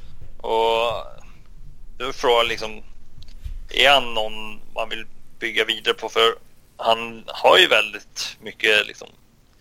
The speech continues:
han har varit över trettio mål tre gånger och, ja, brukar ofta hamna i alla fall på tjugofem, trettio. Så liksom, det finns ju ändå någonting, men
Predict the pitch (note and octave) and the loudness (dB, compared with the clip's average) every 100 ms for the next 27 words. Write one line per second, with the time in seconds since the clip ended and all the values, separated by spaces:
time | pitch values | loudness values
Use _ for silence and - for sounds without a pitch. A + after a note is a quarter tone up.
0 | _ _ _ A2+ A#2 A#2 A2+ A2 G#2+ - | _ _ _ 4 6 8 8 6 4 0
1 | - _ A2 A2+ A2+ A2 G#2+ - - A#2 | 0 _ -4 2 4 4 2 -10 -4 4
2 | G#2+ G#2+ G#2 G2+ G2+ G2+ G2+ - - A2 | 4 4 0 0 2 2 2 -2 0 0
3 | - C3+ C3+ - C#3+ - - A#2+ A2+ B2+ | 0 2 2 6 4 4 4 4 4 4
4 | B2 A2+ - _ _ _ _ - A2+ G#2 | 6 6 4 _ _ _ _ -4 2 2
5 | F#2+ G#2 G2+ G#2+ - G#2 G2+ A2 - _ | 2 -2 -4 -4 0 0 2 -2 -4 _
6 | - - _ _ _ _ _ _ _ _ | -12 -12 _ _ _ _ _ _ _ _
7 | - A2 G#2+ G#2 A2 G#2+ _ _ - - | 2 4 4 0 -8 -12 _ _ -16 -6
8 | - D3+ C#3 C3 G#2 G2+ G2 - G#2+ G#2 | -2 -2 2 2 2 -2 -6 -8 -2 2
9 | G#2+ G#2+ A2 A2+ | 4 2 -8 -14